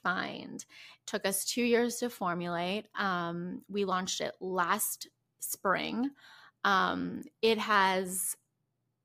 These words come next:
been really interesting, um, to build a brand in a different way than what I would have initially built a brand six and a half years ago.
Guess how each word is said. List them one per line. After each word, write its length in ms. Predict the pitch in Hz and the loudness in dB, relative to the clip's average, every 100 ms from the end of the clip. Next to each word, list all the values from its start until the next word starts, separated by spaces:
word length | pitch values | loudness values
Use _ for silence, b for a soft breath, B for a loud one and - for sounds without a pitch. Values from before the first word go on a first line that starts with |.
| _ _ _ _ - | _ _ _ _ -8
been 500 | 190 208 196 185 180 | 2 4 4 0 0
really 260 | 208 220 | 2 4
interesting, 1120 | - - 214 202 208 185 - - 55 107 233 277 B B B - | 2 2 0 0 -2 -4 -6 -4 -4 -4 -4 -4 B B B 4
um, 640 | 196 185 175 175 180 202 - - | 6 6 2 -2 -6 -8 -12 -6
to 160 | - | -2
build 540 | 196 208 196 196 196 196 | 0 4 6 6 4 0
a 100 | 208 | -2
brand 840 | 190 208 214 202 196 185 185 180 - _ _ _ _ _ _ - | -2 0 0 0 0 0 -2 -4 -8 _ _ _ _ _ _ -2
in 100 | 214 | 0
a 60 | |
different 460 | 202 190 185 208 - | 2 0 2 -2 0
way 400 | 202 185 180 180 | 2 4 4 2
than 200 | 175 180 | 0 -4
what 120 | 170 | -2
I 80 | 170 | -2
would 180 | 175 165 | -2 -2
have 180 | 160 - - 202 | -4 -6 -12 -6
initially 480 | 190 175 - - | -4 -2 -2 -4
built 260 | - - - | -4 -6 -6
a 60 | - | -4
brand 520 | 104 90 95 101 - _ _ _ _ - | -2 -2 -4 -8 -12 _ _ _ _ -10
six 280 | - - - | -8 -6 -4
and 80 | |
a 40 | 160 | -4
half 160 | - | -4
years 260 | - 110 220 | -2 -4 -2
ago. 280 | - 98 | -2 -2